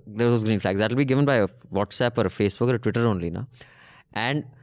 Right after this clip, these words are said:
let's say in Op India, they should have three red flags, 'cause, you know, in, like, one month, they'll come up with at least three fake news, if not more. So, according to me, that is a solution. Now, that power will be with humans. I don't think you can give it to a machine.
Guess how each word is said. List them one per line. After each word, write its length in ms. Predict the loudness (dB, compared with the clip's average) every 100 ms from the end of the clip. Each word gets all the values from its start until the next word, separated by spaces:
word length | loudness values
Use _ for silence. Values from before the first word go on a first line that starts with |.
| _ -6
let's 180 | -2 0
say 60 | 2
in 60 |
Op 160 | 2 2
India, 300 | 2 2 2
they 140 | 2
should 120 | 2
have 120 | 0 0
three 220 | 2 2
red 160 | 2
flags, 260 | 0 -2 0
'cause, 180 | 0 2
you 60 |
know, 100 | 2
in, 260 | 0 0 2
like, 180 | 0 -2 -16 -18 -4
one 200 | -2 0
month, 220 | -2 0
they'll 140 | -2
come 140 | 0 -2
up 60 |
with 100 | 0
at 120 | 0
least 180 | -2 -4
three 200 | -4 -4
fake 260 | 0 -2 0
news, 360 | -2 -2 -4
if 140 | -6 -4
not 160 | -4
more. 220 | -2 -4 -4 -12 _ _ _
So, 520 | -4 2 2 0 -8 -10 -6
according 260 | 0 4
to 60 | 4
me, 80 | 4
that 180 | 2
is 80 | 2
a 60 | 2
solution. 680 | 2 2 0 0 -2 -4 -10 _ _ -4
Now, 140 | -2
that 680 | -2 -2 -2 0 -2 -10 -6
power 240 | 0 2 4
will 160 | 4
be 120 | 4
with 140 | 4 4
humans. 580 | 4 4 0 -4 -12 -16 _ -2
I 80 |
don't 100 | 2
think 100 | 4
you 60 | 4
can 100 | 4
give 140 | 4
it 100 | 2
to 100 | 2
a 60 | 2
machine. 500 | 0 -2 -4 -6 -14